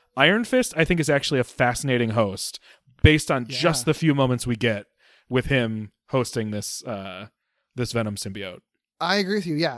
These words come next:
Speaker 2: I think it, I think this, this, this uses Iron Fist really well and really smartly.
Speaker 1: And it's kinda
Speaker 2: Um,
Speaker 1: subtle. They don't really focus on it. They don't put a huge spotlight
Speaker 2: Mm-hmm.
Speaker 1: on it.
Speaker 2: Yeah, but it, but it makes sense when you think about it. Like, yeah,
Speaker 1: Yeah.
Speaker 2: of course he would be the one that would be able to resist the Venom symbiote
Speaker 1: Yeah.
Speaker 2: more than anyone else.
Speaker 1: And how fucking
Speaker 2: Um,
Speaker 1: cool is the sequence where he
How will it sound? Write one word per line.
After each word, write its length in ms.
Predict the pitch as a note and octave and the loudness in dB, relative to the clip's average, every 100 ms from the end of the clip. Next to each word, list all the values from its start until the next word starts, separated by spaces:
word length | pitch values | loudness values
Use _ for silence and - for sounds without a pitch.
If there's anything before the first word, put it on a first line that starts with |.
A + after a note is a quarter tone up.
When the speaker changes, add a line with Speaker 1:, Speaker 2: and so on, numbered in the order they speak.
| - | -4
Speaker 2:
I 100 | E3 | -2
think 220 | G3 F#3 | -2 -4
it, 120 | E3+ | -4
I 80 | E3+ | -4
think 200 | E3 F#3+ | -4 -4
this, 220 | F3+ E3 - | -4 -6 -6
this, 260 | E3 - | -6 -6
this 260 | D#3+ E3 - | -6 -6 -4
uses 240 | F3 D#3+ | -6 -6
Iron 260 | D#3 D3+ D#3 | -6 -6 -6
Fist 220 | D#3+ - | -8 -6
really 160 | D#3+ D#3 | -4 -2
well 240 | C#3+ D3+ | -2 -2
and 80 | D3 | -2
really 140 | D3 C#3+ | -6 -6
smartly. 760 | - - C#3 C#3+ F3+ F#3+ G#3+ - | -6 -6 -6 -8 -2 -2 -4 -6
Speaker 1:
And 80 | C#3 | -6
it's 120 | E3+ | -4
kinda 240 | - D#3 A3 | -2 2 4
Speaker 2:
Um, 100 | D#3 | 6
Speaker 1:
subtle. 380 | A#3+ G4 A#2 G#2+ | 6 6 2 4
They 100 | C#3+ | 4
don't 160 | F3+ A3+ | 4 4
really 180 | B3 A#3+ | 2 2
focus 360 | A3+ F4 - | 2 0 0
on 140 | B2+ G2+ | 0 -2
it. 80 | G2 | -4
They 60 | |
don't 140 | C#3+ - | -2 0
put 120 | A3 | -2
a 40 | |
huge 180 | A3 A3 | -2 -4
spotlight 420 | D#3 D3+ E3 B2 | -2 -2 0 0
Speaker 2:
Mm-hmm. 80 | G2+ | -2
Speaker 1:
on 60 | F#2 | -6
it. 120 | F#2 _ _ _ _ - | -14 _ _ _ _ -10
Speaker 2:
Yeah, 220 | D#3 F#3 | -2 0
but 160 | E3 F#3 | 2 0
it, 120 | G#3 | 2
but 100 | F#3+ | 0
it 80 | F3+ | 0
makes 180 | F3+ - | -2 -2
sense 260 | F3+ E3+ | -2 -2
when 140 | F3 D#3 | -4 -4
you 100 | D3+ | -4
think 220 | D#3 D3+ | -6 -6
about 300 | C#3 B2 B2 | -6 -6 -8
it. 60 | A#2+ | -8
Like, 140 | C3 | 0
yeah, 100 | G3 | 0
Speaker 1:
Yeah. 40 | C#3+ | 0
Speaker 2:
of 80 | |
course 280 | - C4+ - | -2 -4 -2
he 80 | D#3+ | 0
would 100 | D3+ | 0
be 140 | D3+ | -2
the 100 | D3+ | -4
one 320 | C#3 D3+ D#3 D#3 | -2 -2 -2 -2
that 120 | D3 | -2
would 80 | D3 | -2
be 80 | |
able 120 | D3 C#3+ | -4 -4
to 120 | D3 | -4
resist 420 | C#3 C3 C#3+ - | -6 -6 -8 -8
the 60 | C3+ | -10
Venom 200 | C#3 C#3+ | -8 -8
symbiote 360 | C#3 C3 C3 | -10 -8 -4
Speaker 1:
Yeah. 100 | E3 | -4
Speaker 2:
more 100 | C3+ | -4
than 120 | C3 B2+ | -8 -12
anyone 260 | B2+ B2+ | -14 -12
else. 220 | C3 B2 | -12 -6
Speaker 1:
And 100 | D#3 | -2
how 240 | D3+ F3 F#3+ | -2 -2 -4
fucking 480 | - - D#3+ - D#3+ | -4 -4 -2 0 0
Speaker 2:
Um, 60 | |
Speaker 1:
cool 340 | - D#3 C#3+ B2 | 0 2 4 2
is 100 | - | -2
the 100 | A#2+ | -4
sequence 420 | - C3 B2+ - | -2 -2 -2 -2
where 80 | A#2 | -4
he 140 | A2 | -4